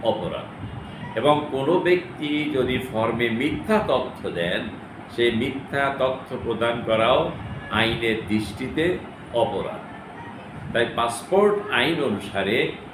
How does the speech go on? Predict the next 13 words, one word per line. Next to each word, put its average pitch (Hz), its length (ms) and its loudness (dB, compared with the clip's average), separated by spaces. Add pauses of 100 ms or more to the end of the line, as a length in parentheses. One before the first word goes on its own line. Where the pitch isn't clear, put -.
(140)
বাংলাদেশের 151 720 2
নাগরিক 120 680 2 (340)
তারা 110 200 2
পাসপোর্ট 120 640 0
পেতে 107 220 0
পারেন 151 360 2 (280)
এবং 117 320 0
বহির্গমনের 127 880 4
ক্ষেত্রে 127 560 2 (260)
এই 101 140 0 (120)
পাসপোর্ট 131 580 -2
একটি 117 200 -4
অত্যন্ত 131 920 4